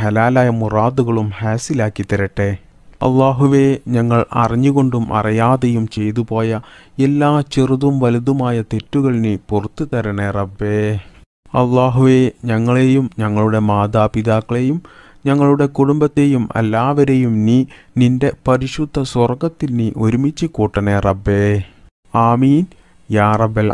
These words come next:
ആലമീൻ. പ്രിയപ്പെട്ട സ്നേഹം നിറഞ്ഞ മുഅ്മിനീങ്ങളെ,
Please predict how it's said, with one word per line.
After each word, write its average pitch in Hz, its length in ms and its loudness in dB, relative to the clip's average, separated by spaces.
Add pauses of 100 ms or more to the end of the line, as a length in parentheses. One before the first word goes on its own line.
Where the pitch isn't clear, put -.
(120)
ആലമീൻ. 107 600 -2 (920)
പ്രിയപ്പെട്ട 123 600 4 (400)
സ്നേഹം 110 480 2
നിറഞ്ഞ 104 340 2 (300)
മുഅ്മിനീങ്ങളെ, 98 680 4